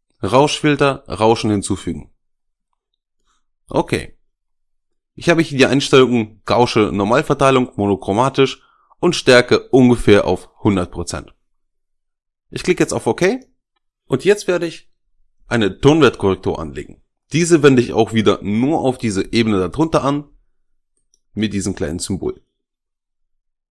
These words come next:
Jetzt werde ich die Schwarzwerte hier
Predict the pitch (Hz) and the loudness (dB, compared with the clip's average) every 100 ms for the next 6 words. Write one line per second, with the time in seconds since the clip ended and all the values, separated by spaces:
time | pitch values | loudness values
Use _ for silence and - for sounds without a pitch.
0 | _ _ _ 117 - 139 139 110 - 98 | _ _ _ -8 0 2 2 -2 -4 -2
1 | 104 135 - - _ - 104 101 85 92 | -2 -2 -6 -12 _ -4 -2 0 -4 -10
2 | - 87 - | -8 -8 -8